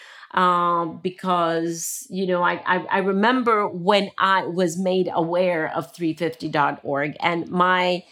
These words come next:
uh, reaction was, uh, well, not very politically correct. I, I said, like, "Holy shit, this is a <laughs> real organization doing such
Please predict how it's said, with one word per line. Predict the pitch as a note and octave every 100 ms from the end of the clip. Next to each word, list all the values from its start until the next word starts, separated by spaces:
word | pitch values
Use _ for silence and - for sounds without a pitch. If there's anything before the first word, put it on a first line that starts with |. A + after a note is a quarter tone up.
| - - -
uh, | - F3 C3+
reaction | E3 E3+ F3+ F3 G3 F3 D#3+ D3
was, | E3+ D#3 D#3+ D#3 - -
uh, | E3+ D#3 D3+ C#3+ -
well, | D#3+ D#3+ D3+
not | E3+ -
very | D#3+ D#3 C#3+
politically | - E3 D#3 C#3+ - D3
correct. | - D3+ D3 D3+ - -
I, | - D#3 -
I | D3+
said, | D#3+ -
like, | D3 -
"Holy | - - - -
shit, | - - - - - _ _ - - _ -
this | A#3+ C4+ -
is | - G3
a | F#3+
<laughs> | F#3 C4 E4
real | A3 G3+ F#3+
organization | F#3+ F#3 - F3+ D#3+ F3 F3+ F3+ E3 D#3
doing | D4 D3+ D3
such | - - - G3 F#3